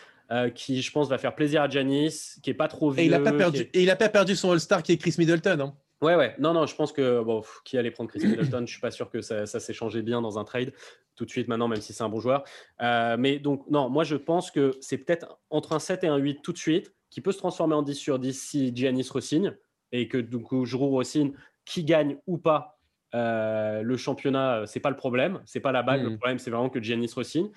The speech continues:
Speaker 1: pour l'avenir de cette
Speaker 2: Je suis d'accord.
Speaker 1: franchise. Ça peut se transformer en dix, mais comme si là, en fait, en signant un mec qui est sur sa dernière année de contrat, tout peut faire le domino et s'éclater la gueule et ça peut vraiment se transformer en zéro.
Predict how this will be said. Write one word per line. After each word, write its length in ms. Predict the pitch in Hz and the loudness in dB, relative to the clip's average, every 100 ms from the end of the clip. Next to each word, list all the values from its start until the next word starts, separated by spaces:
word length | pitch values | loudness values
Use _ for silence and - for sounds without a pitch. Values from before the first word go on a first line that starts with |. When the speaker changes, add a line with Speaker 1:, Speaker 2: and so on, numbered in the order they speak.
| - _ | -20 _
Speaker 1:
pour 160 | 123 | -2
l'avenir 260 | 120 127 123 | 0 -2 -2
de 60 | |
cette 160 | 120 120 | -4 -4
Speaker 2:
Je 120 | 101 | -4
suis 160 | - 151 | -2 0
d'accord. 100 | 208 | 0
Speaker 1:
franchise. 80 | - - - _ _ | -2 -20 -20 _ _
Ça 200 | - 147 | -8 -6
peut 120 | 139 143 | -4 -4
se 60 | |
transformer 380 | - 139 135 131 | -4 -4 -2 0
en 100 | 127 | 0
dix, 400 | 123 165 - - 131 | 0 -2 -4 -8 -4
mais 200 | 123 - | -4 -2
comme 400 | - 156 175 - _ _ - | 0 0 0 -8 _ _ -20
si 480 | - - 147 151 _ _ 120 | -10 -4 -2 -4 _ _ -2
là, 280 | 131 143 | 0 0
en 60 | 123 | -2
fait, 220 | 139 127 | -4 -4
en 80 | 113 | -6
signant 340 | - 135 135 | -4 -2 0
un 60 | 131 | 2
mec 240 | 135 135 | 0 -2
qui 80 | - | -8
est 20 | |
sur 160 | 117 120 | -8 -8
sa 140 | - | -4
dernière 260 | 113 123 131 | -2 0 0
année 160 | 131 123 | -2 -4
de 60 | |
contrat, 460 | - 117 131 143 - _ _ _ - | -8 -6 -2 -2 -4 _ _ _ -6
tout 160 | 160 | -4
peut 140 | 147 135 | -2 -2
faire 240 | 147 131 | 0 0
le 140 | 120 | 0
domino 500 | 120 127 131 135 135 | -2 0 2 2 2
et 100 | 113 | 0
s'éclater 640 | 104 - - 143 139 135 135 | -4 -10 -8 -6 -2 -2 -2
la 120 | 123 | 0
gueule 180 | 131 131 | 0 0
et 60 | |
ça 120 | 117 117 | -2 -6
peut 120 | 113 | -4
vraiment 300 | 113 120 123 | -2 -2 -2
se 40 | |
transformer 400 | - 117 117 110 | -4 -6 -4 -2
en 80 | 110 | -4
zéro. 400 | 101 110 98 | -2 -4 -6